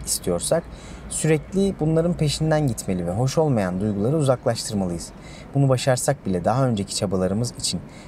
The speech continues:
kalıcı bir ödül bile kazanamadan yeniden başlamamız gerekecektir. Bu kadar geçici ödüller kazanmak niye bu kadar önemli? Neredeyse ortaya çıktığı an kaybolan bir şey için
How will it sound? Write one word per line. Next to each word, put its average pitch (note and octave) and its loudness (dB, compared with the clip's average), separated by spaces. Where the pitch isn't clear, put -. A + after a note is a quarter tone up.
kalıcı B2+ 4
bir G#2 0
ödül A2+ 0
bile F#2 0
kazanamadan A#2 0
yeniden G2 2
başlamamız G#2+ 0
gerekecektir. G#2 -2
Bu G#3 0
kadar F#3+ 8
geçici E3+ 2
ödüller A2+ 4
kazanmak A2+ 0
niye D#3 4
bu G#2 -2
kadar A#2 2
önemli? G#2 0
Neredeyse C3+ 2
ortaya G#2+ 2
çıktığı - -4
an E2+ -4
kaybolan G2 0
bir F#2 -6
şey A#2 -2
için E2+ -4